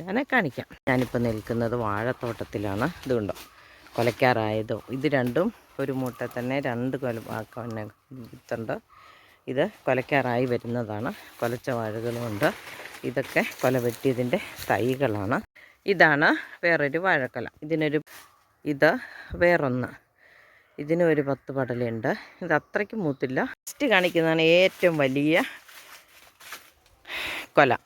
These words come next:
ഇതിനൊരു പതിനഞ്ച് പടലയുണ്ട്. ഇതൊരു, ആ, മൂത്ത് വരുമ്പത്തേനും അൻപത് കിലോയുടെ മീതെ തൂക്കം വരും. അപ്പം നമ്മുടെ കാലാവസ്ഥയ്ക്ക് പറ്റിയ ഒരു ഇനമാണ് റൊബേസ്റ്റ എന്നാണ് ഇപ്പം എനിക്ക് തോന്നുന്നത്.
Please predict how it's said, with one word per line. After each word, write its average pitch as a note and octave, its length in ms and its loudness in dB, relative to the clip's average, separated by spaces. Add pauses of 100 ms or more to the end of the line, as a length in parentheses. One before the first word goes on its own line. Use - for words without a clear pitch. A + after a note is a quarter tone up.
ഇതിനൊരു E3 320 4 (120)
പതിനഞ്ച് E3 600 2
പടലയുണ്ട്. B2+ 600 4 (260)
ഇതൊരു, A3 300 2 (680)
ആ, D#3+ 100 6 (120)
മൂത്ത് E3 320 4
വരുമ്പത്തേനും C#3+ 640 4 (400)
അൻപത് C#3+ 440 2
കിലോയുടെ C3 420 4
മീതെ B2+ 340 2 (280)
തൂക്കം C3 340 0
വരും. - 180 -6 (1600)
അപ്പം E3+ 220 2
നമ്മുടെ G3 300 6
കാലാവസ്ഥയ്ക്ക് E3+ 680 4
പറ്റിയ E3+ 420 2
ഒരു D3 140 4
ഇനമാണ് C#3 360 0 (380)
റൊബേസ്റ്റ C3+ 420 0 (120)
എന്നാണ് B2+ 280 0
ഇപ്പം C#3+ 200 0
എനിക്ക് C3+ 260 -2
തോന്നുന്നത്. A2+ 340 -4